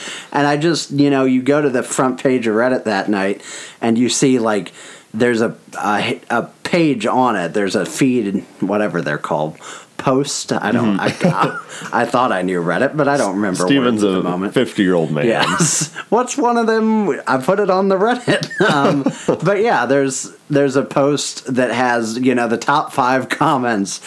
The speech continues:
Speaker 1: are all from people whose avatar, there's a, there's a young man's
Speaker 2: Oh,
Speaker 1: word, whose
Speaker 2: boy. <laughs>
Speaker 1: avatar is a different, uh, N H L team. And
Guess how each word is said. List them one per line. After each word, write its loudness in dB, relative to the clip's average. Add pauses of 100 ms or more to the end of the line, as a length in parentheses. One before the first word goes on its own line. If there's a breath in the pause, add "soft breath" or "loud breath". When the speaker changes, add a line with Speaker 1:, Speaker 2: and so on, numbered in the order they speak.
(280 loud breath)
Speaker 1:
are 2
all 2
from 0 (280 loud breath)
people 2
whose 2
avatar, 0
there's 0
a, 0
there's 0
a 2
young -2
man's -2
Speaker 2:
Oh, 2
Speaker 1:
word, -2
whose 2
Speaker 2:
boy. 0
<laughs> -
Speaker 1:
avatar 2 (400 loud breath)
is 2
a 0
different, 0 (280)
uh, 0
N 2
H 0
L 4
team. 0 (560 loud breath)
And 2